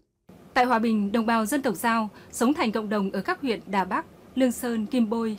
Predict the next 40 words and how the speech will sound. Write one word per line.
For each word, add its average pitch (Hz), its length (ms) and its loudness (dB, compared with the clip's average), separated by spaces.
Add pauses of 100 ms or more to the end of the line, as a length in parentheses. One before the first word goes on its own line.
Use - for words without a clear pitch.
Cao 240 200 0
Phong 220 320 -2
và 190 100 -4
thành 175 140 -8
phố 165 160 -12
Hòa 226 120 -4
Bình. 185 200 -2 (600)
Đồng 247 160 2
bào 240 180 4
dân 302 160 -2
tộc 208 140 0
Dao 233 380 -2
có 196 80 -4
nền 233 180 -2
văn 233 140 -4
hóa 208 240 -4
lịch 277 140 -4
sử 220 140 -4
lâu 220 160 -2
đời 196 260 -2 (320)
và 233 120 6
có 220 120 -2
tri 285 160 -6
thức 359 180 -6
dân 240 180 -2
gian 208 240 -4
phong 208 100 -8
phú. 190 300 -6 (500)
Về 226 100 6
chữ 220 180 -2
viết, 330 220 -2 (320)
đồng 226 180 -2
bào 220 200 0
sử 214 140 -2
dụng 202 240 -2
chữ 247 120 -10
Hán 220 300 -4 (160)
được 214 160 -2
Dao 220 160 -2
hóa 202 320 -6